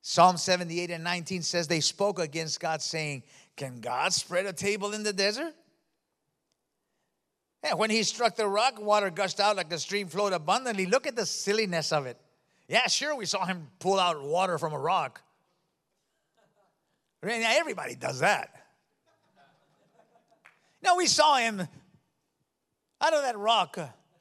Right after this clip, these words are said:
We saw him turn bitter waters into sweet water we all drank. It was an endless ocean of nourishing and refreshing water, but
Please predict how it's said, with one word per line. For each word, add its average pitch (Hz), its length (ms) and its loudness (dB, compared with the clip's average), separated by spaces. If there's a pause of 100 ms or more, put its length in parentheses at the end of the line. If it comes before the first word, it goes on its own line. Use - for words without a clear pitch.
(180)
We 302 120 -4
saw 302 260 4
him 254 180 2
turn 247 420 -2
bitter 254 320 2
waters 226 460 8
into 202 240 2
sweet 277 240 -4
water 214 320 6
we 214 140 2
all 247 180 8
drank. 196 600 0 (1000)
It 254 100 0
was 262 120 4
an 247 100 2
endless 285 480 4
ocean 269 420 6
of 196 240 -2 (560)
nourishing 247 680 2
and 185 160 -2
refreshing 220 560 4
water, 202 320 6
but 175 180 -2